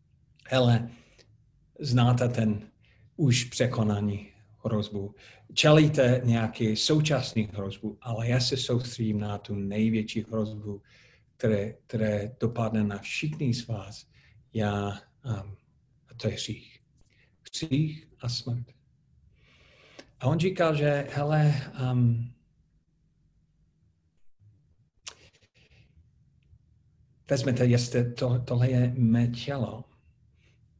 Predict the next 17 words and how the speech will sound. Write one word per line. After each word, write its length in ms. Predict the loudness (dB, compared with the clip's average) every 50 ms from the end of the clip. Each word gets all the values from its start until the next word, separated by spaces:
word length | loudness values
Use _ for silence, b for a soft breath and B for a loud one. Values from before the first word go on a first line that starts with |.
| _ _ _ _ _
A 180 | -6 -2 2 4
my 320 | 6 6 8 8 6 6 2 -2 -4
víme 340 | 0 4 6 6 6 4 2
v 120 | 0 2
jiném 480 | 4 6 6 6 6 4 2 0 -2 -6
textu, 480 | -6 -6 -6 -4 -4 -6 -4 -2 -2 -2
že, 260 | 0 0 -2 -2 -4 -6
že 300 | -6 -4 -2 -2 -2 -4 B B B B B 0
jeho 260 | 2 2 4 2 2
tělo 480 | 0 -2 -2 0 0 2 2 2 0
v 80 | 0 -2
podstatě 520 | -2 -4 -4 -2 -2 -2 -2 0 0 4
nesel 1080 | 6 6 6 6 6 2 -2 -6 -10 -12 -8 -4 -2 -2 0 0 0 0 0 -2 -4 B B B B _ _
všechny 580 | -12 -10 -8 -6 -6 -6 -6 -6 -4 -2 -2
důsledky 680 | -2 -2 -4 -6 -6 -4 -4 -4 -4 -4 -6 -4 -2 -2
hříchu, 600 | -2 -2 -4 -4 -2 -2 -2 -2 -6 -8 -8 -8
že, 280 | -6 -6 -6 -6 -6